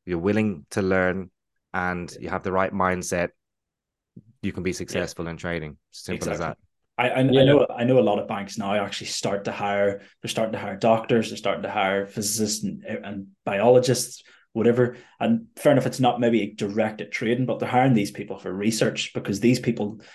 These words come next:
Speaker 2: you know, it's easier to hire a doctor to do research about a medical company than it is to hire a f-, f-, finance graduate and teach them about medicine.
Speaker 3: Mm-hmm.
Speaker 2: Because that's a, that's a very different thing. So it does, I don't think it matters where you come from, as you say. If you come from a different background, you can always come into the game,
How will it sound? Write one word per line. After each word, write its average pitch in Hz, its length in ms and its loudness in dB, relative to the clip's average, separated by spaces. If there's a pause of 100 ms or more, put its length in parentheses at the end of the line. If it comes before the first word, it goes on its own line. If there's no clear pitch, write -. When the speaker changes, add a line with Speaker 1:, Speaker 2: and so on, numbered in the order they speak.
(120)
Speaker 2:
you 113 80 2
know, 101 40 4
it's 98 140 -8
easier 143 300 6
to 117 80 4
hire 113 240 2
a 104 80 -2
doctor 110 360 -4
to 113 100 -6
do 101 180 -4
research 110 360 2
about 101 140 -8
a 98 40 -8
medical 98 360 -2
company 117 420 -2 (240)
than 110 140 6
it 107 80 4
is 117 160 8
to 117 80 0
hire 107 200 2
a 104 40 2
f-, - 160 -6
f-, - 420 -12
finance 113 440 2
graduate 123 520 2
and 110 140 -2
teach 113 220 0
them 107 100 0
about 98 220 -2
medicine. 110 480 -2 (440)
Speaker 3:
Mm-hmm. 120 100 6
Speaker 2:
Because 113 140 4
that's 131 140 4
a, 117 60 2
that's 117 240 2
a - 20 2
very 110 160 6
different 104 340 -2
thing. 107 300 -2 (320)
So - 120 -2
it - 60 -4
does, 147 160 2
I - 100 -2
don't 151 160 2
think - 160 2
it 107 60 2
matters 110 520 4
where 110 120 4
you 107 160 2
come 107 140 -2
from, 104 140 -8
as - 140 -12
you 101 100 -8
say. 117 380 -2
If 110 160 -10
you 113 80 -8
come 127 180 2
from 120 160 4
a 117 60 8
different - 300 -4
background, 113 420 2
you 110 80 -6
can 113 140 -6
always 110 340 2
come 107 140 -6
into 110 160 2
the 117 100 2
game, 117 320 4